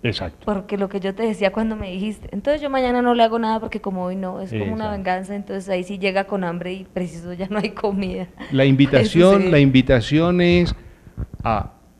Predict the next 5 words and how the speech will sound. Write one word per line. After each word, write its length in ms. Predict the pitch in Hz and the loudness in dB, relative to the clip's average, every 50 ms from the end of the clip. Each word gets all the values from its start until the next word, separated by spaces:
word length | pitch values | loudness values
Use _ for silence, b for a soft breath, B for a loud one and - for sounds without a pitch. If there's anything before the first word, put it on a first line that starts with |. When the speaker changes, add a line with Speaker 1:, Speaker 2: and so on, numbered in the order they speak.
| _ _ _ _ - - - - - _ | _ _ _ _ -16 -16 -16 -20 -20 _
Speaker 1:
hacer 420 | - - 104 98 - - 160 175 175 | -4 -4 -4 -4 -2 0 0 0 2
las 180 | 190 180 151 - | 2 0 0 -2
cosas 720 | - - 180 170 165 - - 180 196 180 175 - - _ _ - _ _ _ _ _ _ _ _ _ _ _ _ _ _ _ _ _ | -2 -2 -2 -2 -2 -2 -6 -6 -6 -8 -10 -12 -18 _ _ -20 _ _ _ _ _ _ _ _ _ _ _ _ _ _ _ _ _
y 100 | _ 117 117 | _ 0 2
dejar 380 | 117 107 95 101 120 131 135 | 2 2 0 -2 -2 -4 -4